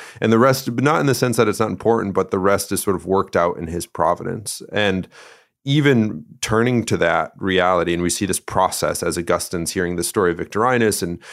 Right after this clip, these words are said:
here's the story of Saint Anthony, as Father Gregory explained, it's kind of like a priority question of, like, what's coming first here? Is it Christ or is it other things? That might be very important,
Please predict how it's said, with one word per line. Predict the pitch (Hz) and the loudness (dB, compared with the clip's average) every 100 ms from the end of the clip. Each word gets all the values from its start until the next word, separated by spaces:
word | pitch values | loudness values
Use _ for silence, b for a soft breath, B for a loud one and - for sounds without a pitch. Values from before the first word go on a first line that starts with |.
| B | B
here's | - 87 | -8 -8
the | |
story | 82 98 | -4 -4
of | 87 | -4
Saint | - 87 | -2 2
Anthony, | 135 135 120 113 | 2 2 2 4
as | 101 - | 2 2
Father | 110 104 | 0 0
Gregory | 95 104 98 | 2 0 0
explained, | 95 - 107 101 95 92 B B _ | -4 -4 -2 0 0 -4 B B _
it's | 123 120 123 110 | -2 2 2 2
kind | - 131 | 2 2
of | 127 | 2
like | 113 101 | 2 0
a | |
priority | 92 95 90 90 104 113 117 117 - | -2 0 2 4 2 2 -2 -6 -4
question | 113 113 - | -4 -2 -2
of, | 107 | -2
like, | 87 87 | 0 -2
what's | 87 92 101 - | -4 -2 -2 -2
coming | - 87 78 | -4 -4 -4
first | - 80 - | -4 -4 -6
here? | - 76 90 - _ _ | -10 -10 -10 -16 _ _
Is | 95 | -4
it | 90 - _ | -2 -4 _
Christ | - 101 113 - | -2 0 0 -2
or | 92 82 | -2 0
is | 80 | 0
it | 82 71 _ _ _ _ _ _ - | 0 -2 _ _ _ _ _ _ -2
other | 87 82 | 0 0
things? | - 82 78 - | -2 -4 -4 0
That | 110 - | 0 -2
might | 87 104 139 - - 104 | -4 0 0 -4 -12 -6
be | 107 95 | -2 0
very | 92 92 | 2 2
important, | 85 80 - 104 - 71 | 0 -2 -2 -2 -2 -10